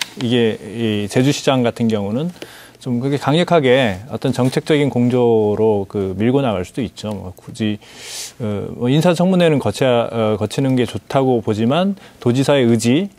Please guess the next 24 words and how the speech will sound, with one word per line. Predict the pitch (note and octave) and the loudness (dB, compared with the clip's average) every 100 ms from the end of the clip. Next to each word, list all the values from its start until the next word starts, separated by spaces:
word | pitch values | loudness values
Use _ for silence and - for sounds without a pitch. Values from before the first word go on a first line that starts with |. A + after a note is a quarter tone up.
| - | -4
어, | |
이 | A2 A2 | 0 0
사람을 | B2 A#2+ A2 | 0 0 0
선택한 | A#2+ C3 B2+ A#2 | -2 -4 -2 -2
의지 | G2 G#2+ | -2 0
이런 | C3+ A2+ | 0 0
것들은 | G#2 - G#2+ B2 B2 | -2 -4 -2 -2 -2
좀, | G#2 G2+ - - - - | -4 -4 -8 -20 -20 -12
어, | G#2+ F#2 F#2+ | -6 -6 -4
반영돼야 | A2 A#2 A2+ G2 | -2 0 0 -2
된다고, | F#2+ G2 F#2 F2+ F#2+ D#3 - B2+ | -4 -4 -4 -4 -6 -8 -12 -12
예, | F#2+ E2+ E2 | -10 -10 -12
그렇게 | G2+ - | -12 -12
보고요. | E2+ E2+ F2+ E2+ - - - - - - | -10 -10 -10 -12 -20 -20 -16 -14 -16 -12
어, | A2+ G2+ G2 | -8 -8 -8
그런 | A#2+ C#3+ | -6 -2
점에서 | C#3+ C#3+ C#3 C3+ D3 C#3 | 0 0 -2 0 2 2
인사청문회는, | C3 C#3 E3 F3 E3+ E3 D#3 E3 E3 F3+ E3+ | 2 4 4 2 2 4 4 2 2 -2 -8
어, | C#3 B2 A#2 A2+ G#2+ G#2 D2 - - | -2 0 0 0 -4 -8 -12 -18 -14
가능한 | - B2+ D#3 D3 | -4 0 2 2
좀 | B2+ | 2
이 | G#2+ A#2+ C3 | 2 2 2
의회에서 | C#3 C3+ D3+ D3 A#2+ G#2+ F#2+ A2+ F#2+ D#2+ _ _ | 4 6 8 8 6 2 0 0 -2 -6 _ _
계속, | - A2+ C3 - | -4 -2 -2 -4